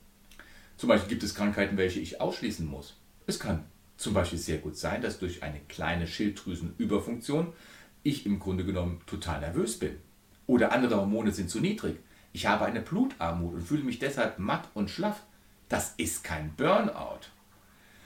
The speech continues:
Und das muss logischerweise durch einen Arzt professionell abgeklärt werden. Wir sind dankbar für viele, viele Medikamente,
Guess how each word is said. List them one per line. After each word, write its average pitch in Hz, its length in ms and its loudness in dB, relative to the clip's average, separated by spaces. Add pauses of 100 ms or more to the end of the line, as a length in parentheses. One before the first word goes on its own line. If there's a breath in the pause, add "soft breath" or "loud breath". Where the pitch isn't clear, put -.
(240 loud breath)
Und - 160 -2
das 87 340 -2
muss 87 220 -6
logischerweise 87 680 -2
durch 85 240 -4
einen 71 300 -10
Arzt - 520 -4 (420)
professionell 98 640 -2
abgeklärt 82 520 -12
werden. 82 220 -16 (640)
Wir 98 120 -2
sind 123 200 6
dankbar 127 280 6
für 123 160 -2
viele, 151 340 2
viele 127 240 0
Medikamente, 135 720 0